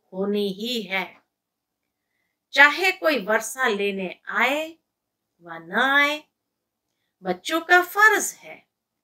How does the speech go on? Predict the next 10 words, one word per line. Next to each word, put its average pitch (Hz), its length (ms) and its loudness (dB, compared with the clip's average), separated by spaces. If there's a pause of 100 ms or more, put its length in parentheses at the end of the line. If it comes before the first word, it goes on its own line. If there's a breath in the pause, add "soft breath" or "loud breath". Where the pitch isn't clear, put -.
(260)
सब 370 400 4
बच्चों 208 440 -2
को 247 260 -8
शांति 185 680 -10
देना 175 280 -10
है। - 380 -20 (1040)
ये 226 140 8
समझ 254 540 4
नहीं 415 260 0
सकते 202 760 -4